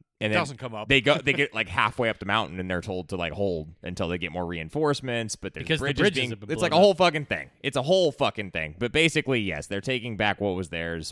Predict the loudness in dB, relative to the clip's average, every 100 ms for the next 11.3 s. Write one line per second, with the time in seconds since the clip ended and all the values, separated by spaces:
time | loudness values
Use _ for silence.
0 | -6 -4 -6 _ _ _ _ _ _ -14
1 | -12 -12 -14 -20 _ 0 4 4 4 4
2 | 6 6 4 2 0 -2 -4 -2 0 0
3 | -2 -2 -2 -2 -2 0 0 0 -2 -2
4 | -4 -6 0 2 2 -2 -6 -4 -4 -4
5 | -4 -4 -6 -4 -2 -4 _ _ _ _
6 | -14 -10 -6 -8 -10 -14 -16 -16 -12 -4
7 | -2 -2 -4 -12 -20 _ -4 0 0 0
8 | 0 -2 -2 -2 -2 -6 0 2 2 4
9 | 6 6 6 6 6 8 8 10 10 10
10 | 8 6 4 2 6 6 6 0 2 2
11 | 0 -4